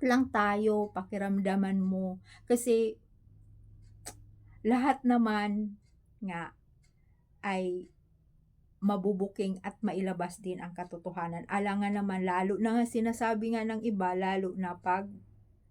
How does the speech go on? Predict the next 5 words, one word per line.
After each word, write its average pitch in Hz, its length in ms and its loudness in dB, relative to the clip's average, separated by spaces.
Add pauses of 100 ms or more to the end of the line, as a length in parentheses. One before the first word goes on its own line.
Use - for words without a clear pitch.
(100)
nalaos 208 480 2
na 180 160 -6
yung 170 240 -4
isang 160 320 -8
artista. 165 880 -10